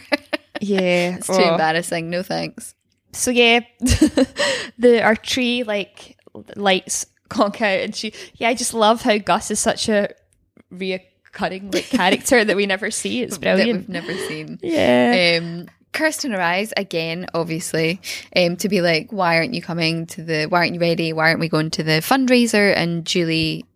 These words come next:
Speaker 1: just doesn't want to tell Marissa the truth as
Speaker 2: Yeah,
Speaker 1: to
Speaker 2: she's worried about the nuptials, but more so, um, Marissa, and Kirsten encourages her to tell her, and I think Julie's like, "Oh, right, okay,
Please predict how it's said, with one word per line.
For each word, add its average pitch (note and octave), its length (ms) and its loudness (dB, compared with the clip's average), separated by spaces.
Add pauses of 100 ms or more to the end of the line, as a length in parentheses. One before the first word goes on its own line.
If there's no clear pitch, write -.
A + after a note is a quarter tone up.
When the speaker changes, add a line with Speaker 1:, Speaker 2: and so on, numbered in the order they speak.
(140)
Speaker 1:
just E3+ 200 -10
doesn't D3+ 280 -4
want - 180 -8
to - 100 -10
tell - 220 -6
Marissa - 380 -8
the D#3+ 80 -10
truth - 420 -12 (100)
as - 80 -8
Speaker 2:
Yeah, C3+ 200 4
Speaker 1:
to - 80 -2
Speaker 2:
she's A3 160 0
worried G#3+ 260 2
about G#3 240 -2
the - 80 -6
nuptials, E3+ 520 -8
but - 140 -8
more E3+ 200 -8
so, D#3+ 480 -4 (180)
um, D#3+ 320 -4
Marissa, F3+ 520 2
and F3 340 -4
Kirsten G#3+ 320 0
encourages A#3+ 420 2
her G3 80 2
to F#3+ 140 -6
tell F3+ 260 2
her, F3+ 160 4 (260)
and E3+ 80 2
I F3 40 2
think F3+ 240 0
Julie's E3+ 340 0
like, F3 260 2
"Oh, - 160 -14 (140)
right, E3+ 280 -6
okay, E3 420 -6